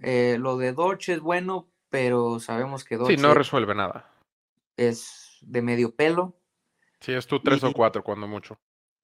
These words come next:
Speaker 1: y pues hasta ahí, eh, me quedo con lo de
Speaker 2: <laughs>
Speaker 1: Will
Speaker 2: Sí.
Speaker 1: y nada más.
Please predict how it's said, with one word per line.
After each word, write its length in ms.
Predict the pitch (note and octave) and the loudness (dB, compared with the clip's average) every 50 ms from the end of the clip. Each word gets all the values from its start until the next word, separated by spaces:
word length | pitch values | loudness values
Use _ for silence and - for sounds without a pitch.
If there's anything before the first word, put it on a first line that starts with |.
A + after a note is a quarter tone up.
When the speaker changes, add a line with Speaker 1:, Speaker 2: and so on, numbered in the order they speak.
| _ _ _ _ _ _ _ _ _ _ _ _ _ _ _ _ | _ _ _ _ _ _ _ _ _ _ _ _ _ _ _ _
Speaker 1:
y 180 | D3+ D3+ D3 C#3 | -10 -8 -8 -8
pues 440 | - - D3+ D3 C#3+ C#3+ - - - | -6 -4 -4 -4 -4 -6 -8 -6 -4
hasta 240 | B2+ A#2+ - - | -4 -2 2 4
ahí, 360 | C3 D#3 G#3+ A3+ - - _ _ _ _ | 6 6 6 4 4 0 _ _ _ _
eh, 220 | - C#3+ C3+ C3 C3 | 0 2 2 2 2
me 180 | C3 C3 B2+ | 0 -2 0
quedo 260 | - D#3 D#3+ F3 F3 F3 | 4 4 6 6 4 2
con 140 | - C3+ | 0 -2
lo 100 | C3 B2+ | 0 2
de 80 | B2 B2 | 2 2
Speaker 2:
<laughs> 80 | A#2 C3+ | 2 2
Speaker 1:
Will 300 | D#3 D3+ B2+ A#2 - - _ - - _ _ _ _ _ | 0 0 0 -4 -8 -14 _ -20 -20 _ _ _ _ _
Speaker 2:
Sí. 240 | - B2+ B2+ A#2+ A#2 | -6 -4 -2 -2 -2
Speaker 1:
y 40 | A#2+ | -2
nada 320 | A#2 B2+ C#3 D#3 D#3+ D3 | -2 -2 0 0 0 0
más. 400 | C#3 D#3 F3 F#3+ F#3+ - - - | -2 -2 -4 -6 -8 -12 -20 -20